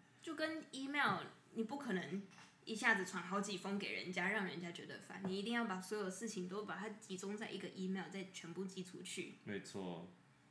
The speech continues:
Speaker 1: 反正那天我，我，然后我们 studio manager 也是听到就，<sighs> 好啦，就是我回去拿那个 petty money 给他。然后后来好像前辈那边还有一些剩的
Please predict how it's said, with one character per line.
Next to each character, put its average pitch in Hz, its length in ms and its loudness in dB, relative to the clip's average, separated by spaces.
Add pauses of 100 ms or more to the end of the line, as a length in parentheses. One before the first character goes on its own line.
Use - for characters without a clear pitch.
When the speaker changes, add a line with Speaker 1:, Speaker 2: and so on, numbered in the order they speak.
(240)
Speaker 1:
反 220 140 2
正 320 120 4
那 311 120 6
天 294 220 6
我， 269 80 2 (160)
我， 220 160 0
然 233 140 4
后 311 380 2 (540)
我 208 100 -2
们 226 100 6
studio 285 280 6
manager 254 440 6
也 185 120 4
是 220 100 0
听 220 180 0
到 240 120 2
就， 247 80 -2 (760)
<sighs> - 380 -2
好 185 220 2
啦， 180 260 4
就 226 100 -2
是 226 340 4
我 190 80 0
回 202 160 2
去 226 100 2
拿 180 140 4
那 185 120 2
个 147 280 -4
petty 196 260 2
money 170 260 2
给 - 180 -6
他。 - 360 -6 (440)
然 214 120 2
后 254 60 2
后 277 140 4
来 196 100 8
好 185 180 2
像 208 180 2
前 180 220 2
辈 202 120 4
那 208 80 2
边 190 160 4
还 185 100 0
有 175 100 0
一 175 60 0
些 185 140 0
剩 180 320 0
的 151 220 -4